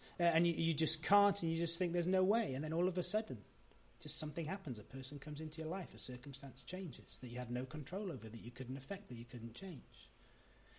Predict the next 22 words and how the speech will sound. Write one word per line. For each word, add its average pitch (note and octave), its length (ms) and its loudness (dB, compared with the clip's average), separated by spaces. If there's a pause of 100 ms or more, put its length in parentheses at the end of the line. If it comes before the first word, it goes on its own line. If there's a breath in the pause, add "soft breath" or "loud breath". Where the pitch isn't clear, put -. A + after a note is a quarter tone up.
Yet D3+ 260 0
through D#3+ 160 4
the C#3 100 4
natural D3 360 2
circumstances E3+ 760 2
of E3 100 2
life, G3+ 280 2
just - 180 -4
God A#2 220 -2
does B2 160 -4
something D3+ 360 -4
amazing. A3 400 -4 (1120)
A-, D#3 140 0
and C#3+ 140 2
the C#3 100 4
opportunity C#3 560 -2
comes. - 680 -8 (1120)
And C#3 80 0
the C3 40 2
door C3 380 4 (840)
is C#3 120 0
opened. E3 360 0